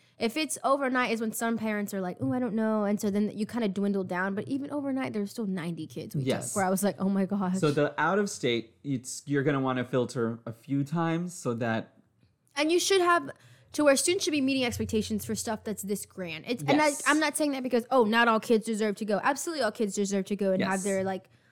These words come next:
Speaker 1: world enlightened. However,
Speaker 2: You're in charge
Speaker 1: something
Speaker 2: of
Speaker 1: to
Speaker 2: their
Speaker 1: work,
Speaker 2: life.
Speaker 1: yeah,
Speaker 2: They're,
Speaker 1: something to
Speaker 2: you're,
Speaker 1: work on.
Speaker 2: yes.
Speaker 1: And we all have those kids where it's like, they just showed a pencil up their nose. What are they gonna do when we get to another city? Like,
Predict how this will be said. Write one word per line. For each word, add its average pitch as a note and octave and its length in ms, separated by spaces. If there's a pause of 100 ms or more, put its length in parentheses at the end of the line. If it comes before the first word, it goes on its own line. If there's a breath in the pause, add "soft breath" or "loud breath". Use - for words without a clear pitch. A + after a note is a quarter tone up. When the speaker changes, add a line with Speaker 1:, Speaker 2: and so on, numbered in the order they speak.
Speaker 1:
world A3+ 440
enlightened. G#3 540
However, G#3 600 (380)
Speaker 2:
You're E3+ 240
in G#3 100
charge - 60
Speaker 1:
something F#4+ 300
Speaker 2:
of F#4 60
Speaker 1:
to D4+ 60
Speaker 2:
their - 20
Speaker 1:
work, C#4+ 120
Speaker 2:
life. - 180
Speaker 1:
yeah, D#4 340
Speaker 2:
They're, - 140
Speaker 1:
something F4 320
to F#3+ 120
Speaker 2:
you're, D4 80
Speaker 1:
work A#3+ 260
on. F#3+ 140
Speaker 2:
yes. - 440
Speaker 1:
And D4 140
we E4+ 80
all D#4+ 100
have E4+ 140
those F4 140
kids D#4+ 220
where C#4+ 60
it's C#4 120
like, A#3+ 200
they B3+ 160
just D4 160
showed D#4+ 160
a C4 60
pencil A3+ 360
up C4+ 120
their D4 100
nose. D4 300
What B3 140
are D4+ 40
they D4 120
gonna C#4+ 180
do A#3 160
when A3+ 100
we G#3+ 80
get G3 140
to - 80
another G3+ 240
city? F3 380
Like, F#3+ 200